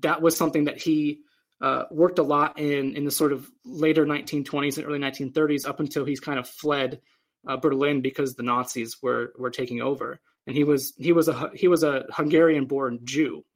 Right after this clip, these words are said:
And, and, and so he, he was gonna be persecuted not just for his work, but for his ethnic background as well. And so he had to get out of town. But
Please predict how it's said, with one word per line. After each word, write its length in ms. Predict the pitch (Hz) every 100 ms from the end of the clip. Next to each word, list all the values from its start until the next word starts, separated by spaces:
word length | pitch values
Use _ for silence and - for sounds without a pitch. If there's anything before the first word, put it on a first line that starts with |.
| -
And, 160 | 131 -
and, 120 | 143 -
and 120 | 135 139
so 360 | 151 143 127 _ - - _ _ _
he, 260 | - 175 -
he 180 | - 196
was 200 | 175 156
gonna 260 | - 160
be 100 | 147
persecuted 460 | 143 156 151 165 151
not 160 | 143 135
just 160 | 139
for 100 | 143
his 140 | 135 123
work, 260 | 143 139
but 140 | - -
for 220 | 147 131
his 640 | 110 127 123 123 117 - - _ _ _ _
ethnic 380 | 160 151 135 120
background 480 | 127 117 - 120 113
as 140 | 110
well. 260 | 131 135 123
And 100 | 117
so 120 | -
he 100 | 123
had 120 | 143
to 40 | 127
get 140 | 131
out 40 | 117
of 60 |
town. 360 | - 165 135 123
But 180 | 151 131